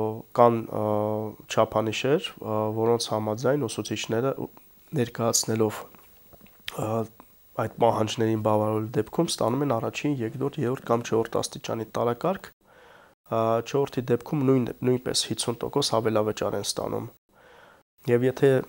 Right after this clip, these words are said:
այս երկու առավելագույն հնարավորությունները ուսուցիչը ունենա, ուսուցչի աշխատավարձը կդառնա չորս հարյուր հազար դրամ։ Ա, պետք է ասեմ, որ հանրակրթության մասին օրենքում, որը հիմա շրջանառվում է նախագծում,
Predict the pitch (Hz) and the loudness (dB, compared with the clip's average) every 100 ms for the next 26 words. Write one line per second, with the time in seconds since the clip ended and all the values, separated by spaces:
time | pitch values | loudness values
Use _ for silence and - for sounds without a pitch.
0 | - - 123 117 117 117 120 117 113 113 | -4 6 6 6 0 -2 0 2 2 0
1 | 113 117 127 107 113 107 113 110 120 113 | -2 -2 -2 -2 0 0 -2 -2 -4 -2
2 | 110 107 - 127 - - 117 120 131 175 | -2 -2 -4 -6 -6 -6 -4 -2 -2 -2
3 | 151 - 127 - 135 - - 123 135 - | -4 -6 -8 -6 -6 -6 -6 -4 -4 -10
4 | - 117 107 123 123 117 - 120 120 - | -10 -6 -4 -6 -6 -6 -6 -4 -4 -4
5 | 113 113 113 107 92 - _ _ _ _ | -4 -4 -4 -6 -8 -10 _ _ _ _
6 | - - - - _ _ _ _ - 120 | -20 -20 -20 -20 _ _ _ _ -12 -8
7 | 120 117 - 135 160 156 - 175 147 143 | -6 -6 -6 0 6 6 8 8 8 6
8 | 143 143 - - 135 123 120 131 120 120 | 4 -2 -4 0 4 4 2 2 4 4
9 | 120 170 156 120 110 107 107 104 - 107 | 4 2 6 6 6 0 -2 -2 -2 -4
10 | 107 104 104 110 123 160 104 120 107 - | -2 -2 -2 -2 -2 0 0 -2 -6 -2
11 | 139 175 | 0 0